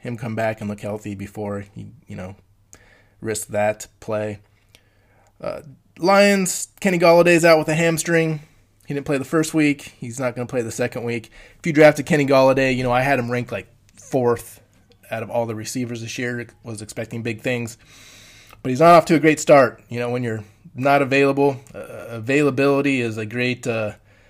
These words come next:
trait to have in the N F L. And if you're not on the field, you, you can't produce, and that seems to be the case so far with Golladay. It's really unfortunate 'cause he's such a talent. And then, uh,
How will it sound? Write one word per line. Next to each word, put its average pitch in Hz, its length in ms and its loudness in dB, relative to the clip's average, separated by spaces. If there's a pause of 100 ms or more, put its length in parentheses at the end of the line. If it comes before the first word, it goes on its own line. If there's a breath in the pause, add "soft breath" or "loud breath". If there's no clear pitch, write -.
(220 soft breath)
trait 127 380 -4
to 123 100 -6
have 120 320 2
in 120 80 -6
the 117 140 -4
N 120 80 -4
F 113 160 -8
L. 120 260 -2 (580 soft breath)
And 104 220 -8
if 101 100 -14
you're 110 80 -8
not 123 160 0
on 120 100 -2
the 120 60 -8
field, 120 340 -6
you, 101 140 -14
you 113 100 -16
can't 104 220 -12
produce, 104 460 -10
and 92 260 -14 (140)
that - 180 -16
seems 110 320 -12
to 110 60 -12
be 110 100 -8
the 107 80 -10
case 110 280 -10
so 107 120 -8
far 107 220 -6
with 104 100 -10
Golladay. 110 540 -2 (440 soft breath)
It's - 80 -18
really 123 200 0
unfortunate 113 600 -6
'cause 101 140 -12
he's 101 100 -10
such 107 200 -10
a 101 40 -12
talent. 107 400 -6 (1120)
And 127 220 -8
then, 113 300 -4
uh, 107 340 -4